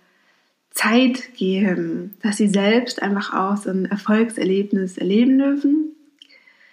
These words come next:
Ja, ähm, wenn es so ein bisschen an den Erfolgserlebnissen vielleicht auch an der Schule fehlt, dann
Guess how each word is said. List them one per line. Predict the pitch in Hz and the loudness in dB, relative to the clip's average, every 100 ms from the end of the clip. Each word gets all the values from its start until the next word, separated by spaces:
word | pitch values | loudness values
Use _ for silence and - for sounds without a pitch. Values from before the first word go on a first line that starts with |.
| _ _ | _ _
Ja, | - 202 175 180 - - | -2 0 0 -4 -6 -4
ähm, | 214 214 208 208 | 0 2 2 2
wenn | 226 | 4
es | 277 285 | 2 2
so | |
ein | 240 | 2
bisschen | 233 254 | 2 2
an | 226 208 | 2 2
den | 208 | 2
Erfolgserlebnissen | 208 - 233 277 277 240 240 233 262 233 | 0 -2 0 2 2 2 2 2 -2 -2
vielleicht | 208 196 | -2 -2
auch | 180 | -6
an | 190 | -6
der | |
Schule | 208 - 285 302 | -4 2 2 2
fehlt, | - - 269 285 302 311 - - - - - - _ _ - | -4 -2 2 2 2 0 -2 -12 -20 -20 -20 -20 _ _ -2
dann | 220 220 226 233 240 240 233 | 0 2 4 6 6 6 4